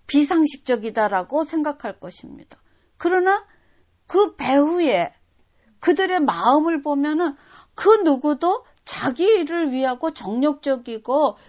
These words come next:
욕심적인 게 하나도 없어요. 나오미는 지금 젊은 룻이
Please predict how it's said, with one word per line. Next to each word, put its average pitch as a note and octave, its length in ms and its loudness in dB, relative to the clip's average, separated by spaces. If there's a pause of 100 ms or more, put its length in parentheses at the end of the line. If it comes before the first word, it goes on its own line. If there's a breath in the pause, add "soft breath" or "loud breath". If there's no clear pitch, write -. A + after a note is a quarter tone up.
(140 soft breath)
욕심적인 C#4 800 0
게 A#3+ 80 -12
하나도 - 480 -10
없어요. - 380 -18 (520 soft breath)
나오미는 D4 800 6
지금 E4 380 -4 (960 soft breath)
젊은 D4 760 4
룻이 G#3+ 720 -4